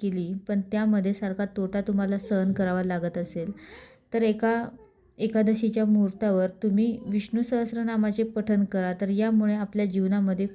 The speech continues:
खूप सुख, समाधान येईल. तसेच या दिवशी माता लक्ष्मीसोबतच भगवान विष्णूंचीही आपल्याला पूजा करायची आहे. तुमच्याकडे जर मा-, लक्ष्मी नारायणाची मूर्ती असेल किंवा फोटो असेल, तर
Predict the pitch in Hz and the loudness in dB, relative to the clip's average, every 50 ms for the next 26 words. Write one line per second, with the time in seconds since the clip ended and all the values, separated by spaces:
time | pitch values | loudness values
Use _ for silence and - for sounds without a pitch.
0 | - - - 220 220 220 - - - _ _ - - - - _ _ - - 233 | -8 -4 -4 -4 -4 -4 -8 -12 -14 _ _ -20 -20 -20 -20 _ _ -6 2 4
1 | 214 202 202 202 - - - - - 214 190 196 202 202 190 202 202 208 208 208 | 4 4 4 2 -4 -14 -8 -2 0 0 2 2 2 2 2 4 4 4 2 2
2 | 180 196 185 175 180 175 180 202 208 - - - - - _ _ _ 233 226 226 | 2 0 0 0 0 -2 -4 -6 -8 -12 -16 -20 -20 -20 _ _ _ -6 -2 0
3 | 254 247 247 254 240 226 226 226 220 220 226 220 220 220 208 196 - 220 220 214 | 0 0 0 0 0 0 2 0 0 0 2 2 4 4 2 0 0 0 0 0
4 | 202 214 - 226 220 220 214 - 226 220 202 214 208 214 - 185 180 - 202 190 | -2 0 0 2 2 2 2 2 0 0 2 0 -2 -2 -2 -4 -4 -4 -2 -2
5 | 202 196 190 202 208 202 202 196 196 - - 214 214 208 202 - 220 214 196 196 | -2 0 2 2 2 2 2 0 -2 -2 2 2 2 2 2 0 -2 0 0 0
6 | 202 202 202 190 196 202 190 196 202 196 - - 196 185 196 202 202 202 202 185 | 0 -2 -2 -4 -2 -2 -2 -2 -2 -4 -4 -4 -2 0 0 -2 0 0 0 2
7 | 180 175 175 175 - 175 170 175 180 190 - - - - - - - - - _ | 2 2 0 0 -2 -2 -2 -2 -4 -6 -10 -12 -20 -20 -20 -20 -20 -20 -20 _
8 | _ _ _ _ _ _ _ _ - 233 214 208 247 240 240 254 233 214 226 220 | _ _ _ _ _ _ _ _ 0 0 2 4 4 2 2 2 0 2 2 2
9 | 226 226 220 220 220 214 - - - - - 170 202 202 208 208 208 - 226 220 | 2 2 2 2 2 2 0 -4 -8 -10 -6 -2 0 2 2 2 2 0 0 2
10 | 226 226 220 208 196 190 208 214 226 226 220 226 233 220 214 208 190 185 - 226 | 4 4 4 4 4 2 2 2 4 2 2 4 4 4 4 4 2 0 -2 0
11 | 220 208 190 - 190 185 185 190 196 - - _ _ - _ _ _ _ _ _ | 0 0 0 0 -2 -2 -2 -2 -4 -6 -10 _ _ -20 _ _ _ _ _ _
12 | - 240 233 226 226 226 240 220 196 202 220 214 208 208 - 190 180 180 185 185 | -4 -2 0 0 0 2 2 2 4 4 4 4 2 2 0 -2 -2 -2 -4 -4
13 | - | -4